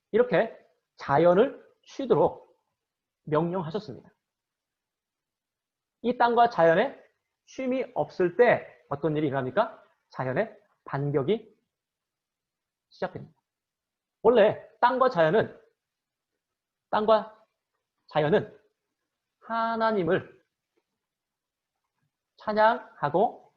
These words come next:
우리를 먹이는데 목적이 있습니다. 여러분, 시편 백사십팔 편을 또 같이 한번 읽겠습니다. 오늘은 말씀으로 한번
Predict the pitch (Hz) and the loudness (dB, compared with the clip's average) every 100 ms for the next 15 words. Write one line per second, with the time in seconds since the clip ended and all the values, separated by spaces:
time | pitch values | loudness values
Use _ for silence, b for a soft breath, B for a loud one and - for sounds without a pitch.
0 | _ _ 143 143 202 226 - _ _ _ | _ _ -4 0 0 0 -18 _ _ _
1 | _ _ _ 147 147 151 180 135 160 220 | _ _ _ -2 0 0 -2 0 -2 -2
2 | - _ _ _ 135 - 131 208 - _ | -10 _ _ _ -6 -4 -2 -2 -4 _
3 | _ 139 - 123 - _ _ _ _ _ | _ -14 -12 -14 -18 _ _ _ _ _
4 | _ _ _ _ _ _ _ _ _ _ | _ _ _ _ _ _ _ _ _ _
5 | _ _ _ _ _ _ _ _ - - | _ _ _ _ _ _ _ _ -20 -20
6 | _ _ _ _ _ 170 151 147 277 254 | _ _ _ _ _ -2 -2 -2 -2 2
7 | 220 143 190 190 240 - 269 262 233 185 | 2 0 -4 -4 -10 -4 -4 -2 0 0
8 | 139 - - - 160 180 151 131 185 - | -2 -6 -6 -4 -2 -4 -4 -2 -4 -4
9 | 117 - _ _ _ _ - 123 156 135 | -18 -20 _ _ _ _ -10 -6 -4 -2
10 | 147 202 160 131 139 | -2 0 0 0 -4